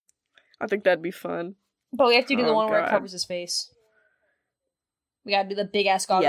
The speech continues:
Speaker 2: that
Speaker 1: Yes.
Speaker 2: cover his face.
Speaker 1: We can do, we can do the first ever costume where she wears the god awful cat head.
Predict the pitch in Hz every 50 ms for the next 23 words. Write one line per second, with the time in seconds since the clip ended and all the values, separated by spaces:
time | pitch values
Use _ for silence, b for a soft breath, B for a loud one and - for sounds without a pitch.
0 | 143 135 139 - - - - - - 180 - - - 175 175 180 - - - -
1 | - _ _ _ _ _ _ _ _ _ 233 - - 214 - - - - 381 392
2 | 381 - - - - 349 311 330 302 - - - 311 285 - - 262 247 254 240
3 | 277 - - 208 220 262 - - 285 254 240 294 220 247 285 - - 311 226 196
4 | 185 196 269 285 254 262 285 285 254 - 214 190 196 202 202 202 202 - - -
5 | 208 - - - 185 175 185 170 - 202 - _ - - 156 190 180 175 185 208
6 | 233